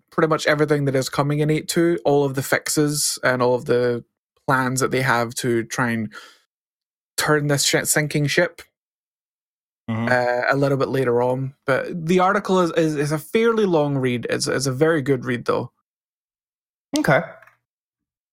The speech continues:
Speaker 2: Yeah, I, it's, there's, there's a lot of, I'm an old school Bl-, Blizzard player. I, I have WoW, especially. I've been playing WoW for a long time, and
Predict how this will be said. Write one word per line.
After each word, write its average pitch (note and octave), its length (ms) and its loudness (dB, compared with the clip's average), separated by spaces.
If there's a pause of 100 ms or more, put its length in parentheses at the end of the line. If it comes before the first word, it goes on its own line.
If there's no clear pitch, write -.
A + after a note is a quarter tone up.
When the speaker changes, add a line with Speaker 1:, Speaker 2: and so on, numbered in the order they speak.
(260)
Speaker 2:
Yeah, D#3 180 4
I, E3+ 60 6
it's, F3 420 2 (560)
there's, B2+ 420 0
there's C3+ 220 2
a C3+ 60 4
lot A#2+ 240 6
of, A2+ 180 0 (1600)
I'm F3 380 4
an E3+ 140 4
old C#3+ 300 2
school C3 320 0
Bl-, G#2+ 220 -2
Blizzard F2+ 420 -6
player. E2 240 -2
I, G2+ 220 2
I A2 80 2
have A2+ 260 0 (200)
WoW, G2 420 2
especially. G2 480 -4
I've F2 60 -4
been F2 100 -8
playing F#2+ 220 -6
WoW G2 120 0
for G2 120 -2
a G2 60 -2
long F#2+ 200 -4
time, G2+ 460 -2
and F#2+ 480 -6